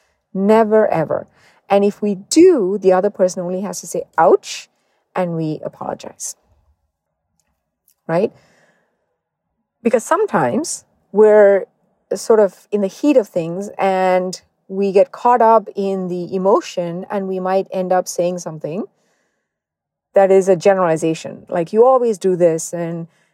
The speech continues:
"You don't care that I feel this way," and things like that. Instead of talking about the issue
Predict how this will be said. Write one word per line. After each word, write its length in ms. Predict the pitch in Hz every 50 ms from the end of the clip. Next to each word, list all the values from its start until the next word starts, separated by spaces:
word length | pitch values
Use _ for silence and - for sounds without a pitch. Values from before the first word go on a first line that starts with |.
| _ _ -
"You 100 | 208 226
don't 200 | 233 254 254 240
care 420 | 226 - 247 247 247 247 226 208 202
that 160 | 185 196 190
I 240 | 190 185 185 185 190
feel 260 | - - 247 247 220
this 240 | 196 190 170 - -
way," 200 | 175 170 160 151
and 120 | 156 156
things 220 | - 160 160 - -
like 140 | - -
that. 160 | - - - _ _ _ _ _ _ _ _ _ _ _ _ -
Instead 600 | - 202 196 196 190 - - - 226 220 226 202
of 420 | 196 180 180 180 180 180 - - _ _ _ _ _ _ _ _ _ _ _ _
talking 420 | - - 180 185 190 - 196 185 180
about 200 | 170 175 170 165
the 140 | - - 170
issue 580 | 180 - - - - 180 170 165 165 165 165